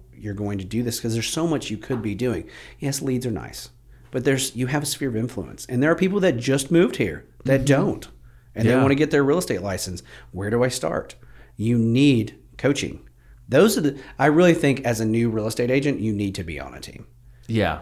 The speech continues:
Speaker 1: I think
Speaker 2: We have the
Speaker 1: that
Speaker 2: same bias.
Speaker 1: Yeah, and, and it's, but I think that when we started,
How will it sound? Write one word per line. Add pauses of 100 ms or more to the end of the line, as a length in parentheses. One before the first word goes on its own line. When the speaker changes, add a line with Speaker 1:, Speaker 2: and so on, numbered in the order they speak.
Speaker 1:
I
think
Speaker 2:
We
have
the
Speaker 1:
that
Speaker 2:
same
bias.
Speaker 1:
Yeah, (320)
and, (220)
and
it's, (800)
but
I
think
that
when
we
started,